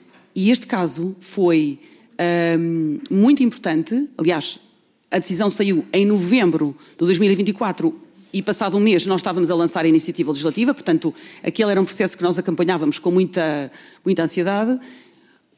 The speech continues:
Não, não conseguimos, eh, compreender porque é que a minha dignidade, enquanto pessoa racializada, é diferente se eu for, eh, insultada num restaurante perante cem pessoas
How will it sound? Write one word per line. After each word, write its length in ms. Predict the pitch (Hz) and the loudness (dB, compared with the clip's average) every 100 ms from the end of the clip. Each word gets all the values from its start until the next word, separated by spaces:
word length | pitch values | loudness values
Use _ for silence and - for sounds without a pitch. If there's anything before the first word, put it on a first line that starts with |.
| _ _ _ _ _ - | _ _ _ _ _ 2
Não, 380 | 247 262 269 | 4 4 4
não 220 | 247 277 262 | 4 2 2
conseguimos, 840 | 254 - 240 247 214 - - _ - | 0 0 2 4 2 -4 -8 _ -2
eh, 500 | 226 220 220 214 - - | 2 2 4 2 0 -4
compreender 760 | 247 226 220 208 202 208 226 233 - _ _ | 0 2 2 2 2 2 0 -4 -14 _ _
porque 320 | 214 202 - | -4 -2 -2
é 60 | 202 | -2
que 420 | - - 226 302 - - _ _ _ _ _ | -2 0 2 0 -4 -20 _ _ _ _ _
a 80 | 185 | 2
minha 340 | 208 254 285 208 | 4 6 6 4
dignidade, 680 | 175 190 175 170 180 208 247 | 2 2 2 0 -2 -2 -2
enquanto 360 | 190 202 208 202 | 2 2 2 -2
pessoa 260 | - 262 254 | -2 0 0
racializada, 920 | 220 - 202 190 180 170 147 151 135 _ | -2 -4 -4 -2 -2 -4 -4 -6 -8 _
é 100 | 202 | -2
diferente 720 | 175 185 - 165 165 160 143 - - _ | 0 -6 -4 0 2 0 -8 -14 -20 _
se 180 | - - | -8 -2
eu 80 | 208 | 0
for, 380 | 202 - 208 156 151 - - _ _ - | -2 -2 0 0 -2 -6 -18 _ _ -4
eh, 240 | 190 185 | 0 2
insultada 880 | 240 254 - 214 - 180 156 156 147 - _ _ _ _ - | 2 2 0 -4 -4 -4 -2 -4 -6 -12 _ _ _ _ 2
num 200 | 254 262 | 4 2
restaurante 560 | - 233 214 175 170 | 0 -2 0 0 0
perante 320 | - 208 185 | -2 0 0
cem 220 | - 190 180 | -2 -2 -2
pessoas 560 | - 214 233 240 - | 0 2 2 0 -6